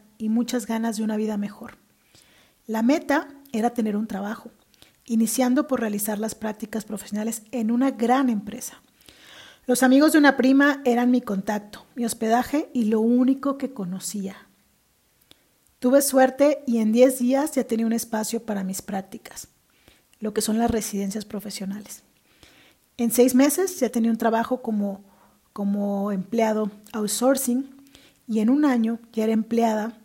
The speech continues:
con un sueldo y las prestaciones que yo quería y buscaba. Estaba creciendo en la escalera corporativa tal y como había querido. Amaba mi trabajo,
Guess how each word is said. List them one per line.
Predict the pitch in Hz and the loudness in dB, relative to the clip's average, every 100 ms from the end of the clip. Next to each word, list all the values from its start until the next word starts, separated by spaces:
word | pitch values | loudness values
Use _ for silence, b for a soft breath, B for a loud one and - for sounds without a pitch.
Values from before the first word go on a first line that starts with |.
| _ _ _ _ _ _ - - | _ _ _ _ _ _ -20 -10
con | 233 226 | -2 0
un | 277 | 2
sueldo | 269 285 277 220 202 214 - - | 0 0 2 0 -2 -6 -14 -6
y | 240 | -2
las | 226 | -2
prestaciones | - 226 220 208 214 220 214 | -2 -6 -6 -6 -4 -4 -6
que | - 214 | -8 -6
yo | 196 208 | -6 -6
quería | 220 214 214 | -6 -4 -6
y | |
buscaba. | 208 190 - 233 - - _ b b b b b | -6 -10 -14 -16 -20 -20 _ b b b b b
Estaba | - 220 240 | -6 0 0
creciendo | 240 214 226 226 226 | 0 -4 -2 -2 -2
en | |
la | 220 | -4
escalera | 208 202 208 214 | -6 -8 -6 -6
corporativa | 208 196 190 190 220 233 | -8 -10 -12 -6 -2 -2
tal | 233 - 240 254 269 - - | -2 -2 2 2 0 -12 -12
y | 247 | -8
como | 226 202 | -6 -4
había | 190 196 | -4 -6
querido. | 196 185 220 - _ _ _ - b b b b b b b b b | -8 -14 -14 -16 _ _ _ -20 b b b b b b b b b
Amaba | 254 247 285 | 4 8 8
mi | 339 | 6
trabajo, | 349 277 233 247 - 294 | 4 6 6 4 6 4